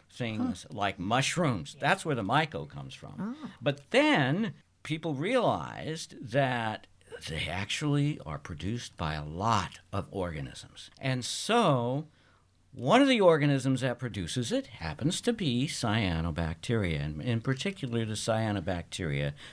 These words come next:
Speaker 1: that we use in our community. Now, these mycosporin-like amino acids are so versatile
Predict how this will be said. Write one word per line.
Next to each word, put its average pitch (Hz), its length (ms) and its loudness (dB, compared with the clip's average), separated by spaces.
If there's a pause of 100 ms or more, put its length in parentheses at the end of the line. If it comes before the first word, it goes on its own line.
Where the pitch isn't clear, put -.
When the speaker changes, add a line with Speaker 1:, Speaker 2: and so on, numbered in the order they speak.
Speaker 1:
that 104 120 2
we 101 160 2
use 87 500 0 (100)
in 82 180 -2
our 73 260 -6
community. 95 640 4 (440)
Now, 131 160 0
these 127 180 -6
mycosporin-like 160 960 -2
amino 101 440 -6
acids 90 360 -10
are 101 80 -10
so 110 240 -6
versatile 117 640 -6